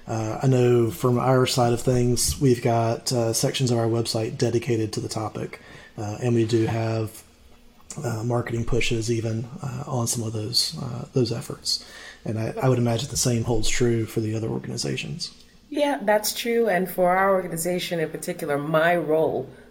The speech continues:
Speaker 2: was specifically designed to engage with the end user. So that's what I do here at Q S C. So we engage directly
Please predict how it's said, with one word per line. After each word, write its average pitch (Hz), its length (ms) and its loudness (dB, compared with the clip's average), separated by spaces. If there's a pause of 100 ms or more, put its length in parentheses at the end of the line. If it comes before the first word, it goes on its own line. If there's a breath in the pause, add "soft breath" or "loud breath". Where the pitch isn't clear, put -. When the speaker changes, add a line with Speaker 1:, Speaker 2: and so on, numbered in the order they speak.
(100 loud breath)
Speaker 2:
was - 100 -2
specifically - 560 -2
designed 135 760 -2
to 147 100 -6
engage 139 480 -6
with 143 120 -8
the 131 160 -4
end 135 240 -4
user. 151 380 -2 (340 loud breath)
So - 160 -6
that's 127 240 -4
what 135 80 -2
I 131 100 0
do 127 200 -4
here 127 260 -2
at 127 140 -2
Q 131 220 -4
S 127 180 -2
C. - 160 -8
So 131 220 -4
we 139 300 -2
engage 135 380 -2
directly 131 420 -4